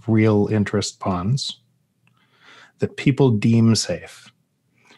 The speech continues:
And that becomes the economic calculation for every other, uh, economic calculation. And they're, they're, on your best day, you're gonna lose money on it. And you know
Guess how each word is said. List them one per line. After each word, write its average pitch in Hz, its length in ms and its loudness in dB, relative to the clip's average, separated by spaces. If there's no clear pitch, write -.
And 110 100 0
that 117 200 0
becomes 117 380 2
the 107 120 4
economic 113 480 2
calculation 104 720 0
for 101 140 -2
every 101 220 2
other, 101 280 2
uh, 98 280 -2
economic 98 500 -4
calculation. 107 760 -4
And 107 220 2
they're, 107 240 2
they're, 107 360 2
on 117 160 2
your 110 160 4
best 120 380 0
day, 113 180 2
you're 101 160 2
gonna 98 220 2
lose 98 240 0
money 92 240 -4
on 80 160 -8
it. - 200 -20
And 110 140 0
you 107 140 4
know 110 560 2